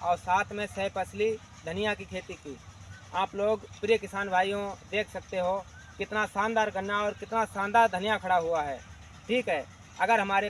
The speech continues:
प्रिय किसान भाई गन्ने के साथ सह फसली लें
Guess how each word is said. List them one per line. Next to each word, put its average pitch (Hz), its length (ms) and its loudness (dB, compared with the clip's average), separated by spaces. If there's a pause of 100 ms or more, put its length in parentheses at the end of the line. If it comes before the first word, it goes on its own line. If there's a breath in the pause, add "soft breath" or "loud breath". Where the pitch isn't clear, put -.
प्रिय 214 220 4 (260)
किसान 190 300 -2
भाई 180 340 2 (360)
गन्ने 214 260 2
के 208 140 0
साथ 185 420 2
सह 233 180 6
फसली 196 320 -2
लें 180 260 -2